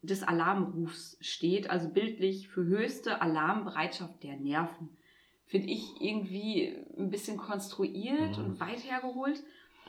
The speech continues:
Speaker 1: Mm, mir gefällt eine andere Herleitung besser.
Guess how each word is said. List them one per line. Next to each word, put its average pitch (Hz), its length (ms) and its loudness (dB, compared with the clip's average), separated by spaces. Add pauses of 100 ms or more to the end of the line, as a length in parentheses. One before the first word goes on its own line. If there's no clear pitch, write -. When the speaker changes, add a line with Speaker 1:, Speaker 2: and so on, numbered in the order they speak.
(240)
Speaker 1:
Mm, 220 380 6
mir 226 80 6
gefällt 233 300 0
eine 208 180 0
andere 247 220 2
Herleitung 190 520 -2
besser. 185 300 0